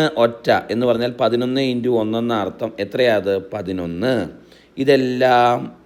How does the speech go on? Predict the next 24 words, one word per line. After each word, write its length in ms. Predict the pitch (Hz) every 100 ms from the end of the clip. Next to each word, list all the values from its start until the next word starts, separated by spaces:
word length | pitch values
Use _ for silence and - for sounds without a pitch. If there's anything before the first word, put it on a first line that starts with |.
| -
സംഖ്യാരൂപത്തിൽ 840 | 123 117 117 131 135 135 120 117 113 107
എഴുതിയാൽ 300 | 107 110 110 101
എങ്ങനെ 240 | 110 117 113
വരുന്നറിയാൻ 480 | 98 92 90 90 113
ഇതെല്ലാം 300 | 110 92 92 95
കൂടെ 120 | 95
അങ്ങ് 120 | 92 87
കൂട്ടിയാൽ 320 | 85 92 87
മതി. 140 | 82 - - - _ 110
ഒന്ന്, 280 | 110 117 120 131 -
ഒന്ന്, 280 | 92 92 92 92 85
ഒന്ന്, 280 | 85 85 95 127 - - -
രണ്ട്, 360 | 98 95 95 - - 90
ഒന്ന്. 220 | 90 82 71 - - -
പന്ത്രണ്ട് 560 | 123 117 123 147 123 110 - 117
നൂറ്റി 260 | 117 117 123 -
പതിനൊന്ന് 340 | 92 90 85 92
എന്ന് 100 | 143
വരും. 160 | 151 - - - - - 123
ആൻസർ 340 | 131 131 110 123 -
ഓപ്ഷൻ 300 | 110 110 135 120 117
ബി 120 | 117 123 110 92
ആണ് 200 | 92 95 92
കറക്റ്റ്. 460 | 92 90 - -